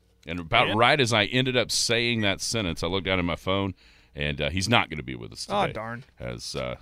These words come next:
Speaker 1: busy man. Uh, this is a busy time of year for sure.
Speaker 2: You know what? It, it is a busy, yeah.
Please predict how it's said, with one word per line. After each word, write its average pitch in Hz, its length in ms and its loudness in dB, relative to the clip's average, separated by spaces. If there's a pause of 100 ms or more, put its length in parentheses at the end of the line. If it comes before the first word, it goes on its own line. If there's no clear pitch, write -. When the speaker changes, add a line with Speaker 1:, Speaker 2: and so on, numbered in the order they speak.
(340)
Speaker 1:
busy 78 280 -4
man. 71 420 -4
Uh, 80 100 -6
this 80 220 -6
is 80 100 -10
a 69 80 -8
busy 69 280 -8
time 71 260 -6
of 65 40 -6
year 65 140 -8
for - 140 -18
sure. 67 260 -6
Speaker 2:
You - 80 -6
know 233 140 -4
what? 190 280 4
It, 180 220 -2 (320)
it 175 140 -4
is 214 180 2
a 127 60 -8
busy, 98 340 -14
yeah. 143 360 -10